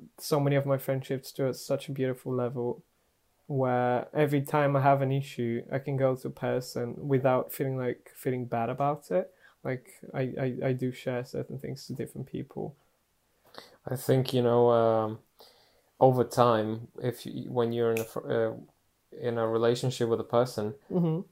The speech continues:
Speaker 2: at some point, the undersharers, they go over the line and they become oversharers.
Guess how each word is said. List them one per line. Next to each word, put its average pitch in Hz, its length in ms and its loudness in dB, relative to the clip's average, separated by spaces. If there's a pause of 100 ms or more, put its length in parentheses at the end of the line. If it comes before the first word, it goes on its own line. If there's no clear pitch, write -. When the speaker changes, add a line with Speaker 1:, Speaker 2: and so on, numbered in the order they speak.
Speaker 2:
at 127 220 4
some 135 400 4
point, 120 580 4
the 123 140 0
undersharers, 120 1120 2
they 120 420 0
go 127 640 8 (460)
over 131 600 6 (340)
the 123 200 0
line 113 380 4
and 113 180 -2
they 113 80 2
become 113 320 -4
oversharers. 110 720 -2